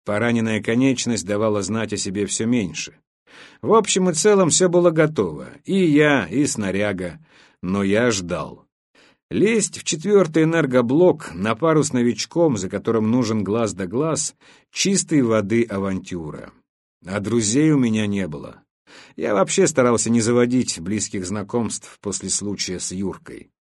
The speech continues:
Хотя бывали исключения. Одним таким исключением был Мунлайт.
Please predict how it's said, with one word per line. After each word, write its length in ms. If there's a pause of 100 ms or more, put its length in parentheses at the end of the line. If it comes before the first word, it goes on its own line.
(260)
Хотя 440
бывали 520
исключения. 800 (600)
Одним 360
таким 320
исключением 720
был 240
Мунлайт. 800